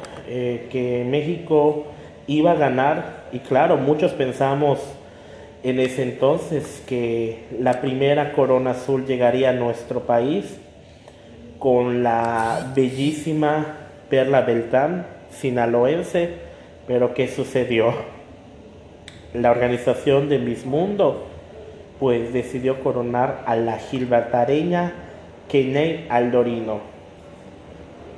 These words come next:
Y ahí empezó,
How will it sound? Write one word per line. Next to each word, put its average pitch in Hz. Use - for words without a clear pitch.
Y 123
ahí 135
empezó, 143